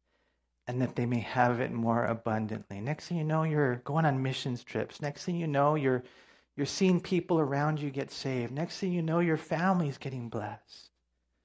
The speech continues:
All because you're following God. And so, "The Lord is my shepherd."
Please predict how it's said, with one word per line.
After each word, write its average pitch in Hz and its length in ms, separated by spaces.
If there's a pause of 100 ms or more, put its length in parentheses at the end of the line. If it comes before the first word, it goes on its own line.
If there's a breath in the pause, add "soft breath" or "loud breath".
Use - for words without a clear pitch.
(600)
All 143 160
because 135 400
you're 127 100
following 117 460
God. - 340 (1400)
And 123 100
so, 147 460 (1700 loud breath)
"The 147 60
Lord 175 220
is 185 140
my 170 100
shepherd." 170 640